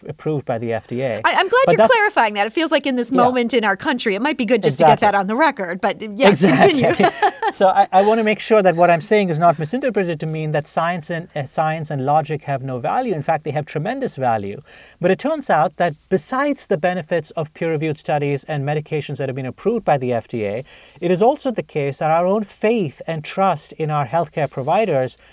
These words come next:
Speaker 1: plays a very important role in our well-being and our eventual being cured for various problems that we have. I think in many ways the healthcare system has been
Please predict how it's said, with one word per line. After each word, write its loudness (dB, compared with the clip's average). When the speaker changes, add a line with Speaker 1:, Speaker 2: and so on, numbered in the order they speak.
Speaker 1:
plays 0
a -2
very 2
important -4
role -2
in -6
our -2
well-being -4
and -4
our -4
eventual -4
being -2
cured 2
for -10
various -2
problems -4
that -6
we -6
have. -6
I 2
think 2
in 0
many 0
ways 0
the -4
healthcare -2
system -8
has -4
been -4